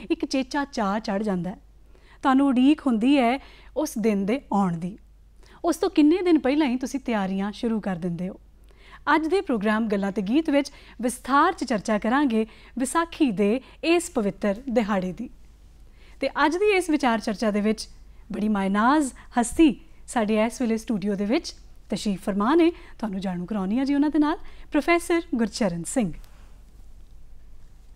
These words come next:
ਸਰ, ਬਹੁਤ-ਬਹੁਤ ਤੁਹਾਡਾ ਸਵਾਗਤ ਪ੍ਰੋਗਰਾਮ ਗੱਲਾਂ ਤੇ ਗੀਤ ਵਿੱਚ। ਔਰ ਸਭ ਤੋਂ ਪਹਿਲਾਂ ਤੁਹਾਨੂੰ ਵੀ ਵਿਸਾਖੀ ਦੀਆਂ,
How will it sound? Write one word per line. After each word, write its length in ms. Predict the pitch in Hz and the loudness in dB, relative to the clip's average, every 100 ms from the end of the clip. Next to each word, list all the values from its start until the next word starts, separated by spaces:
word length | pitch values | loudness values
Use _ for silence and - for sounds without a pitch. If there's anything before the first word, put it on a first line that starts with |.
| - - - - - - - - | -20 -20 -20 -20 -20 -20 -20 -10
ਸਰ, 160 | 214 | -6
ਬਹੁਤ-ਬਹੁਤ 720 | 196 226 226 294 196 202 190 202 | -4 -2 0 0 0 -2 -2 -4
ਤੁਹਾਡਾ 240 | 208 185 | -4 -6
ਸਵਾਗਤ 380 | - 208 214 - - - - - - | -4 -2 0 -2 -4 -20 -20 -16 -4
ਪ੍ਰੋਗਰਾਮ 360 | 208 180 196 | -2 0 -2
ਗੱਲਾਂ 220 | 196 185 | -2 -2
ਤੇ 100 | 190 | -4
ਗੀਤ 260 | 202 226 254 | -2 -2 0
ਵਿੱਚ। 180 | 302 302 - - | 0 0 -8 -10
ਔਰ 60 | 254 | -4
ਸਭ 160 | 359 | -4
ਤੋਂ 160 | 349 339 | -2 -4
ਪਹਿਲਾਂ 260 | 240 220 | -2 -4
ਤੁਹਾਨੂੰ 360 | 226 247 190 240 | -2 -2 -2 -2
ਵੀ 180 | 240 226 | -2 -4
ਵਿਸਾਖੀ 460 | 208 214 196 - | -4 -6 -6 -6
ਦੀਆਂ, 260 | 190 196 196 | -4 -2 -2